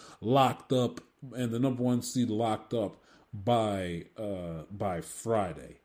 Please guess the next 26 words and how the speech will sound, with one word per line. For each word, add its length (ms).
And 360
before 360
we 200
get 540
in, 380
well, 340
let 180
me 80
do, 140
bro-, 320
well, 160
let's, 260
since 320
we're 140
on 340
the 120
topic 480
of 180
the 120
Orioles, 560
uh, 240
let's 340
go 300
with, 420
let's, 420
uh, 360